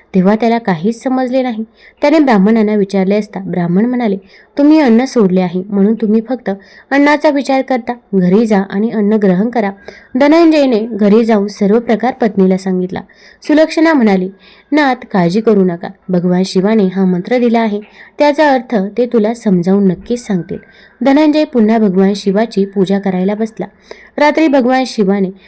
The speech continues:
त्याला एका दिशेने जाण्याची आज्ञा दिली. अन्नपूर्णा नामाचा जप करत प्रवास सुरू केला. वाटेत त्याला खायला फळे आणि झऱ्याचे पाणी प्यायला मिळाले. अनेक दिवस चालत तो एका सुंदर जंगलात पोहोचला.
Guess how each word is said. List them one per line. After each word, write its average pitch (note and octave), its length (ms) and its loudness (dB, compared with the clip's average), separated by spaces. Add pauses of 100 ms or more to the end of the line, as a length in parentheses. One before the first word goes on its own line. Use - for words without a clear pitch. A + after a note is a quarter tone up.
(180)
त्याला D4+ 200 4
एका C#4+ 260 2
दिशेने A#3+ 380 -2
जाण्याची G3 420 0
आज्ञा F#3+ 280 -2
दिली. F3 220 -6 (220)
अन्नपूर्णा G3+ 500 2
नामाचा G3 420 0
जप F#3+ 420 -4
करत G3+ 260 -4 (380)
प्रवास C#4+ 380 2
सुरू F#3 180 0
केला. F3+ 240 -6 (380)
वाटेत A#3 400 2
त्याला A#3+ 280 0
खायला G#3 280 -2 (120)
फळे G3 220 2
आणि G3+ 280 -4
झऱ्याचे F#3+ 420 0
पाणी G#3 340 -2
प्यायला A#3+ 300 -2
मिळाले. F#3 300 -2 (420)
अनेक C#4+ 300 2
दिवस C#4+ 320 0
चालत G#3+ 260 2 (100)
तो A#3 60 2
एका A3 300 0
सुंदर G3+ 380 2
जंगलात A3 380 0
पोहोचला. F#3+ 380 -2